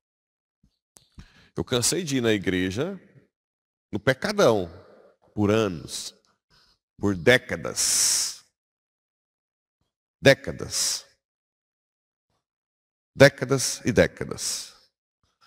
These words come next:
Eu fui me converter com quanto? Vinte e sete anos. Vinte e oito, sei lá. E se tivesse me chutado,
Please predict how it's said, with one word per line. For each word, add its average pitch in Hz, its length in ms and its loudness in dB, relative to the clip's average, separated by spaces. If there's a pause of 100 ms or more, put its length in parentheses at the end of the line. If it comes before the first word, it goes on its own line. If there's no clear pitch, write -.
(600)
Eu 90 120 -14
fui 104 120 -4
me 104 120 -2
converter 98 520 0
com 98 120 -10
quanto? 76 520 -6 (480)
Vinte 104 680 -8
e - 40 -16
sete - 560 -6
anos. 71 400 -8 (1800)
Vinte - 120 -18
e - 80 -12
oito, - 520 -14 (280)
sei - 160 -10
lá. - 200 -14 (3250)
E 85 80 -14
se 104 120 -10
tivesse 78 400 -6
me 80 80 -8
chutado, - 600 -10